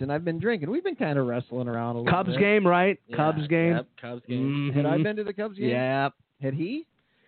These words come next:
Speaker 2: I think you guys went together.
Speaker 3: No, no, no,
Speaker 1: No,
Speaker 3: no, no.
Speaker 1: I never
Speaker 3: Ryan
Speaker 1: went with
Speaker 3: was
Speaker 1: him.
Speaker 3: there. He was just there. And
Speaker 1: Ryan
Speaker 3: he was, he was
Speaker 1: was
Speaker 3: just
Speaker 1: just like he
Speaker 3: drunk.
Speaker 1: was ninety percent of the
Speaker 3: Yeah, he was
Speaker 1: time.
Speaker 3: just really drunk.
Speaker 2: Okay.
Speaker 3: I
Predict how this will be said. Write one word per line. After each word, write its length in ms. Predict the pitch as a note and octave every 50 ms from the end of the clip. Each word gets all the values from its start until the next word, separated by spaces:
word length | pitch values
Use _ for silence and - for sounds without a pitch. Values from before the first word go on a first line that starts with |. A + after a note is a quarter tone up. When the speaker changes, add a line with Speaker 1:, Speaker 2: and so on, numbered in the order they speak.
| _ _ _
Speaker 2:
I 80 | A#2 B2
think 160 | D#3+ E3+ E3
you 60 | E3
guys 180 | E3+ E3 D3+ C3+
went 180 | D#3+ D#3 -
together. 260 | C3+ A#2+ A#2 G#2 G2
Speaker 3:
No, 240 | - F#3+ F#3+ F#3 F#3 F3+
no, 80 | F3
no, 180 | D#3+ D#3 D#3 -
Speaker 1:
No, 60 | -
Speaker 3:
no, 120 | A#2 A#2
no. 80 | A#2 C3
Speaker 1:
I 80 | D3 D3+
never 160 | D#3 D3+ D3
Speaker 3:
Ryan 320 | D3+ D#3+ E3+ F3 F3 E3+ -
Speaker 1:
went 60 | -
with 100 | E3 D3+
Speaker 3:
was 0 |
Speaker 1:
him. 60 | D3+ B2+
Speaker 3:
there. 300 | B2+ A#2 A2+ A2 A2 G#2+ -
He 160 | _ C3 F3
was 160 | F#3 G#3 G3+
just 160 | G3+ G3 E3+ - -
there. 240 | D#3+ D3 C#3+ C#3 C3+
And 100 | C3 D3+
Speaker 1:
Ryan 200 | F#3 B3+ C#4 C4
Speaker 3:
he 40 | G3+
was, 60 | F3 - _ _ _ _
he 180 | C#3 E3+ F#3+
was 120 | F#3+ G#3 F3+
Speaker 1:
was 140 | F#3 F3+ F3
Speaker 3:
just 80 | G#3+
Speaker 1:
just 80 | F#3 C#3
like 100 | G3+ F3+
he 60 | F3
Speaker 3:
drunk. 200 | F3+ F3 F3+ F3 D#3
Speaker 1:
was 60 | D3+
ninety 240 | E3 E3 D#3+ D#3 D3+
percent 200 | C#3 C#3+ C3+ D3+
of 40 | D3+
the 40 | D3+ F3+
Speaker 3:
Yeah, 200 | D#3+ C3+ B2 B2
he 80 | C#3 D#3
was 100 | A3+ F#3+
Speaker 1:
time. 80 | C3 A2
Speaker 3:
just 160 | D#3 C#3+ - C3+
really 200 | C#3+ C#3 B2+ A#2
drunk. 380 | G#2+ A#2 C#3 C3 A#2+ A2 G#2+ _ _
Speaker 2:
Okay. 220 | B2+ A#2+ - A#2+ A#2+
Speaker 3:
I 80 | A#2